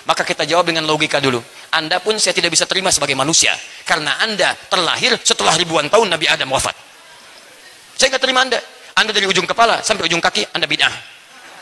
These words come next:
Anda nggak ada di masa Nabi Adam alaihissalam. Jadi kalau Anda menolak hadis baru dua ratus tahun, Anda sudah ratusan ribu tahun, tiba-tiba ada di sini, Anda siapa? Jelas ya? Nah, jadi kalau melawan orang seperti itu, nggak usah pakai dalil. Kecapean.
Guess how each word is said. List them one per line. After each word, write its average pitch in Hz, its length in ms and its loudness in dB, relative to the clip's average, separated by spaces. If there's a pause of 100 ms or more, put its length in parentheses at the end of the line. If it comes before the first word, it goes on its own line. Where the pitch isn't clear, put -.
(360)
Anda 202 140 2
nggak 180 180 2
ada 196 80 2
di 165 80 0
masa 156 160 0
Nabi 143 160 0
Adam 139 160 -2
alaihissalam. 117 300 0 (640)
Jadi 220 80 0
kalau 208 160 2
Anda 311 160 2
menolak 277 320 2
hadis 190 240 0
baru 208 160 2
dua 202 220 2
ratus 190 100 0
tahun, 247 300 4 (180)
Anda 180 220 2
sudah 226 240 2
ratusan - 240 2
ribu 208 180 2
tahun, 240 320 4
tiba-tiba 190 380 0
ada 139 80 2
di 143 80 0
sini, 233 240 0 (100)
Anda 170 160 0
siapa? - 240 2 (1500)
Jelas 202 160 6
ya? 226 160 0 (500)
Nah, - 80 -2
jadi 180 160 -2
kalau 202 220 2
melawan 196 320 2
orang 185 180 2
seperti 160 380 0
itu, 190 80 4
nggak 214 160 2
usah 226 100 0
pakai 214 240 0
dalil. 233 240 4 (400)
Kecapean. 196 440 0